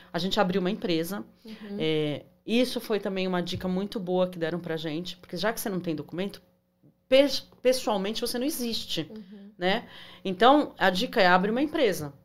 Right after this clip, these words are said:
Speaker 1: E aí, faça tudo pela empresa. Porque se você começa a receber dinheiro na sua conta da pessoa física, você meio que tá já dizendo que você tá, tá trabalhando de alguma forma que você não
Speaker 2: Uhum.
Speaker 1: poderia tá trabalhando.
Speaker 2: Uhum.
Speaker 1: A empresa, você como dono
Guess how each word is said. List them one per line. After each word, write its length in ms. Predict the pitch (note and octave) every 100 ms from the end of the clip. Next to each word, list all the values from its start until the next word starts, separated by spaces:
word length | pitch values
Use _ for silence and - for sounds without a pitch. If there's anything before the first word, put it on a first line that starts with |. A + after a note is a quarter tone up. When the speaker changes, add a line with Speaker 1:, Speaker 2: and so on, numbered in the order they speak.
| _ _ -
Speaker 1:
E 100 | F3+
aí, 180 | F3 G#3
faça 540 | - - F#3+ G#3 G#3 - _ -
tudo 260 | B3+ G#3+
pela 200 | G3+ E3
empresa. 460 | D#3 D#3 C3 B2 B2 _
Porque 240 | - F3+ A3
se 140 | G3+
você 180 | A3 A3+
começa 280 | C#4+ C4+ A#3+
a 20 |
receber 440 | A#3 - G3 E3 A3
dinheiro 420 | F#3 F3+ E3 D3+
na 80 | D3+
sua 180 | - -
conta 340 | - G3+ G3+
da 100 | F3
pessoa 280 | - D#3 D3
física, 640 | - A3+ A#3 F3+ - C#3+ - - - - - -
você 200 | F#3+ A3+
meio 260 | G3 A#3
que 80 | -
tá 240 | - A#3+ B3+
já 140 | C4
dizendo 440 | B3+ B3+ G#3+ F#3+
que 120 | - A#3+
você 180 | C#4+ C#4
tá, 160 | G3 F3+ F3+ - -
tá 100 | F#3
trabalhando 540 | F#3+ G#3 A#3+ G3+ G#3+
de 100 | G#3
alguma 260 | A3 A3 B3+
forma 400 | - G3+ F#3+ G3+
que 120 | -
você 180 | A#3 A#3
não 120 | A#3+
Speaker 2:
Uhum. 40 |
Speaker 1:
poderia 400 | A3 C#4 C#4+ G3+
tá 120 | G3 G#3+
trabalhando. 600 | A3 C#4 D4 F#3 D3+ G#3
Speaker 2:
Uhum. 220 | G#3 G3 - _ _ _
Speaker 1:
A 140 | - A#3+
empresa, 640 | C4+ - G3 B3 C#4+ G#3
você 200 | G3 -
como 200 | - G3+
dono 560 | E3+ F3 G#3+ B3 E3